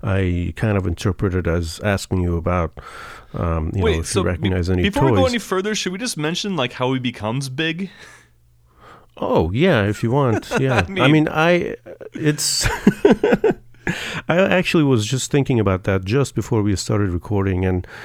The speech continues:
Speaker 1: um, thinking how if you can't forgive that, like, it's, uh, you can't, you, there's just, it's just not, not well done. <laughs> You kinda have to forgive it. <laughs>
Speaker 2: For-, forgive it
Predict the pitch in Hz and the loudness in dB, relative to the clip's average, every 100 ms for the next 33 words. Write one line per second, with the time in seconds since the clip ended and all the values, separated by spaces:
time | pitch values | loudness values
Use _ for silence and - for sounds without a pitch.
0 | - - - 110 104 101 98 160 151 151 | -16 -18 -6 -2 0 0 0 0 2 2
1 | 131 135 131 127 120 113 113 101 143 135 | 2 2 2 2 0 0 0 0 0 0
2 | - - 110 95 113 117 101 95 92 101 | 0 -4 -4 0 0 2 2 2 2 0
3 | 95 90 - 104 - - - - - - | -2 -2 -4 -6 -4 -8 -10 -12 -20 -20
4 | - - - _ _ _ - - - 85 | -20 -20 -20 _ _ _ -20 -20 -12 -4
5 | 90 98 92 95 107 95 - 151 131 - | 0 2 2 0 -2 -4 -2 0 -2 -4
6 | 127 110 104 110 85 101 87 - - - | -2 -2 2 0 0 -2 -4 -6 -12 -12
7 | - - 98 85 82 - - - _ _ | -8 -2 0 0 -2 -4 -10 -12 _ _
8 | - - 95 80 73 - 95 76 76 101 | -18 -4 0 0 -4 -6 -4 -2 -2 -2
9 | 139 87 95 - - - - 208 170 123 | 0 0 0 0 2 2 2 0 0 -2
10 | - 131 107 90 117 - 98 - 90 85 | 0 0 0 0 -2 -2 -8 -4 -4 2
11 | 104 110 101 - 131 147 453 - 359 - | 4 4 2 -2 -2 -2 0 0 -2 -2
12 | - - - - - 156 139 143 | -4 -4 -8 -8 -2 0 2 0